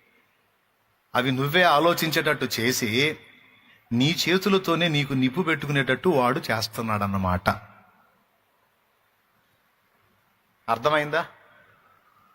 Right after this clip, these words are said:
ఎంతమందికి అర్థమైంది? ఇప్పుడు చెప్పండి, కాపుదల అసలు ఎక్కడ ఉండాలి? ఆ, రైట్, చురుగ్గా ఉన్నారండి, బాగానే వింటున్నారు.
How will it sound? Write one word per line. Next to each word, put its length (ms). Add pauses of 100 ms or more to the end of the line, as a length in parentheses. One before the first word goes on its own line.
(240)
ఎంతమందికి 460
అర్థమైంది? 520 (3250)
ఇప్పుడు 260
చెప్పండి, 460 (1120)
కాపుదల 440
అసలు 180
ఎక్కడ 180
ఉండాలి? 520 (1400)
ఆ, 880
రైట్, 400
చురుగ్గా 300
ఉన్నారండి, 840 (1120)
బాగానే 340
వింటున్నారు. 540